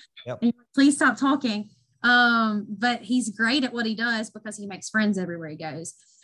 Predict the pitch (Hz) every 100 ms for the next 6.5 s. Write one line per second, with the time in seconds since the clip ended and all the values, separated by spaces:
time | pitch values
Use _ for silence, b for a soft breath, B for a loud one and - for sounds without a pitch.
0 | b 220 - 302 269 247 233 220 214 208
1 | 208 208 202 202 196 220 214 220 185 202
2 | 214 190 185 180 - 208 - 226 233 247
3 | 233 226 214 202 208 202 202 226 220 226
4 | 226 220 220 220 202 196 190 190 220 233
5 | 214 202 196 196 208 208 190 190 190 190
6 | 185 _ - 190 -